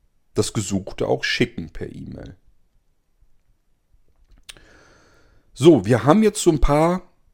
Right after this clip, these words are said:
Platzhalter schon mal angelegt für Orte. Darunter steht jetzt, hier ist also eine leere Zeile dann wieder und darunter steht dann, ähm,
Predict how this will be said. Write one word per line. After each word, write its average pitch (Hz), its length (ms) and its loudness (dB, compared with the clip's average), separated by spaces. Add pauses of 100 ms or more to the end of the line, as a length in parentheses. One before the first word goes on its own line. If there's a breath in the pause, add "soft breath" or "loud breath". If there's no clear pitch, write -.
(100)
Platzhalter 147 560 0
schon 143 180 -4
mal 120 140 2
angelegt 131 600 -8 (120)
für - 360 -4
Orte. 92 600 0 (680)
Darunter 147 640 2
steht - 320 -8
jetzt, 131 200 -4
hier 110 100 -6
ist 107 80 -6
also 110 140 -2
eine 104 120 -2
leere 101 400 0
Zeile 98 460 -4
dann 156 180 -2
wieder 170 200 -4
und 127 100 0
darunter 107 420 -4
steht 147 340 -6
dann, 135 300 2 (1000 soft breath)
ähm, 107 720 -2